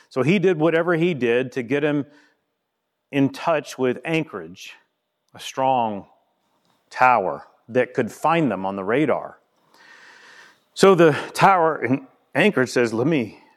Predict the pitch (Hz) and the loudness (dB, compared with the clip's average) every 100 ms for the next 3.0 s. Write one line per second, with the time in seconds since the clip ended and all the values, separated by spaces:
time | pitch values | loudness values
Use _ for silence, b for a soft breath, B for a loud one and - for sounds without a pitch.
0 | - 147 156 - 175 139 127 127 139 151 | 2 4 6 6 4 6 6 4 4 2
1 | 143 120 - - _ _ _ - 143 - | 2 -2 -10 -20 _ _ _ -4 -2 2
2 | 147 147 139 127 151 165 143 135 127 127 | 2 2 0 0 2 2 0 -2 -2 -2